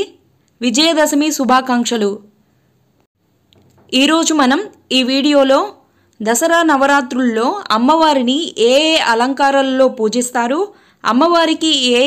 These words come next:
ఏ నైవేద్యాన్ని సమర్పిస్తారు అనేది మనం ఈ వీడియోలో చూడబోతున్నాము.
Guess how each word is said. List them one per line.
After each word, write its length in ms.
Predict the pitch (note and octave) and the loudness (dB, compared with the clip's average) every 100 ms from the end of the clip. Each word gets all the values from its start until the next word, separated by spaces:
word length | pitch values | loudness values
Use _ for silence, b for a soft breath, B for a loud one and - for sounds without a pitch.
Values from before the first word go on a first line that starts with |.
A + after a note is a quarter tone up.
| D4+ | 2
ఏ 100 | D4+ | 0
నైవేద్యాన్ని 800 | C#4+ B3+ C4+ B3+ B3+ B3+ C4 C#4 | 0 0 0 0 0 0 0 -2
సమర్పిస్తారు 800 | B3 A#3+ A#3+ B3+ - A3+ A3 G#3+ b b b G#3 | -2 -4 -4 -6 -2 -2 -2 -4 b b b -4
అనేది 400 | A#3 B3 B3 D#4+ | 0 0 0 0
మనం 260 | C4 D4 G#4 - _ - | 0 -2 -6 -14 _ -8
ఈ 140 | - C4+ | -2 2
వీడియోలో 420 | C4+ C#4+ D4 E4+ | 2 2 2 0
చూడబోతున్నాము. 840 | - C#4 A#3+ C4 B3 A3 G#3 | 0 0 2 0 0 -2 -4